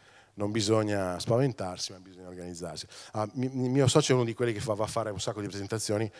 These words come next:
e io mi diverto perché quando vado a vederlo, non solo lui, ogni anno c'è un trend che è dire un qualche frase, eh, o qualche cosa tipo, una volta era Oscar Wilde,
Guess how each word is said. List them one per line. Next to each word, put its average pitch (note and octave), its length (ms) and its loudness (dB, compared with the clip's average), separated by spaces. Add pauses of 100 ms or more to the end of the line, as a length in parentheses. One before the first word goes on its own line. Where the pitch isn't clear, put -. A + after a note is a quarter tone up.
(320)
e A#2+ 100 -2
io A#2+ 280 4
mi A2+ 100 -2
diverto A#2 360 -2
perché G2+ 160 -4
quando A#2 200 2
vado A2+ 180 4
a G#2+ 40 4
vederlo, G2+ 400 0
non G2+ 120 -6
solo G#2+ 220 -2
lui, G#2 380 0 (260)
ogni B2+ 240 -2
anno B2 220 2
c'è A#2+ 140 -2
un A2 140 -4
trend G#2+ 520 -2
che - 160 -4
è G2+ 40 -6
dire A2 180 2
un A2+ 80 2
qualche G#2+ 260 -2
frase, G#2 560 0 (420)
eh, G2+ 320 -6
o G#2 160 -6
qualche A2+ 280 -2
cosa G#2+ 240 -2
tipo, - 360 -10
una A#2+ 100 2
volta C#3 180 4
era A#2+ 80 2
Oscar A2+ 240 -2
Wilde, G#2+ 680 0